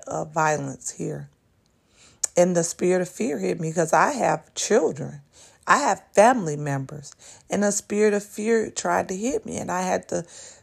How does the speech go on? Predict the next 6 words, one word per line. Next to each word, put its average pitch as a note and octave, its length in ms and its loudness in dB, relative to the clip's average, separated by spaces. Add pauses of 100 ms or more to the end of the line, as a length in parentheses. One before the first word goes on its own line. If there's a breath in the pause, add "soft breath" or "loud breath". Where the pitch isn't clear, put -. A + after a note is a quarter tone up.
(240 loud breath)
First G3 320 2
Timothy, G3 760 -4
no, F3 200 2
Second G3+ 320 0
Timothy F#3+ 640 -6 (320)
seven, F#3 840 0